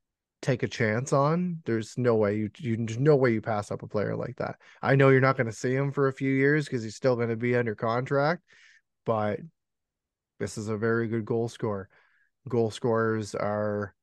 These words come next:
a premium at the N H L, at the N H L level. This is a guy that you have to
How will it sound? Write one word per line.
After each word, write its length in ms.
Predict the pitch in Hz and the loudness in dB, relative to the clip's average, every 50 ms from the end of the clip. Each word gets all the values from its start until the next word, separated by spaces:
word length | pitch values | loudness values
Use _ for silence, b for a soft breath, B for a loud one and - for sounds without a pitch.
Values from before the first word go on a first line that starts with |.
| _ _ _ - | _ _ _ -6
a 80 | 113 101 | -6 -6
premium 680 | - - - 120 123 123 120 120 113 107 104 104 107 | -6 -4 -4 -2 -2 -2 -2 -2 -2 -2 -2 -2 -4
at 140 | 110 110 101 | -4 -6 -4
the 120 | - 110 107 | -2 -2 -2
N 100 | 104 107 | -2 -2
H 240 | 120 107 - - | -4 -4 -4 -4
L, 140 | 107 104 - - - - | -2 -2 -2 -2 -2 -2
at 120 | - 110 | -2 0
the 100 | - 117 | 2 2
N 80 | 113 107 | 2 0
H 160 | 113 107 - | 0 -2 -2
L 140 | 110 98 98 | -2 0 0
level. 460 | 104 107 113 123 143 156 160 160 156 _ _ _ _ | 2 2 2 2 2 2 2 0 -2 _ _ _ _
This 180 | 123 107 - - | -12 -10 -8 -6
is 60 | 107 | -4
a 80 | 110 101 | -2 0
guy 200 | 113 107 107 107 | 0 0 2 2
that 100 | 104 110 | 0 0
you 120 | 107 101 | 0 0
have 160 | 104 104 - | 0 0 0
to 140 | - 107 101 | -2 -4 -4